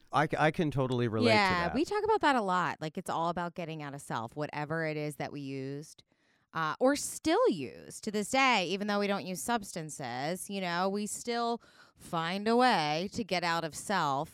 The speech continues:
Speaker 2: you know, and not always, you know, much healthier, but not necessarily healthy manners.
Speaker 1: Correct.
Speaker 2: Yeah. We, we can be alcoholic about anything.
Speaker 1: Those, those, uh,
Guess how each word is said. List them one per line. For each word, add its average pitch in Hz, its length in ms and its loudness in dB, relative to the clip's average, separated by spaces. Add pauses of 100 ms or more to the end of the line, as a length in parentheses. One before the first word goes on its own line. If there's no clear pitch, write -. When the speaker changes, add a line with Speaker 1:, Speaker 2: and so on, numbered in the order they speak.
Speaker 2:
you 185 160 -6
know, 147 260 -2
and 156 280 -6 (220)
not 156 400 -4
always, 165 720 0
you 220 100 0
know, 175 60 0
much 147 220 -6 (160)
healthier, 147 800 -8
but - 160 -4
not 156 460 -4
necessarily 127 680 -4
healthy 123 420 -2
manners. - 640 -14 (280)
Speaker 1:
Correct. 143 380 4 (280)
Speaker 2:
Yeah. - 120 -8 (400)
We, 202 200 -2
we 214 160 -2
can 190 120 -2
be 165 80 -2
alcoholic 131 460 -6
about 123 160 -8
anything. 127 520 -12 (120)
Speaker 1:
Those, 117 460 0
those, 127 400 0 (180)
uh, 147 60 -4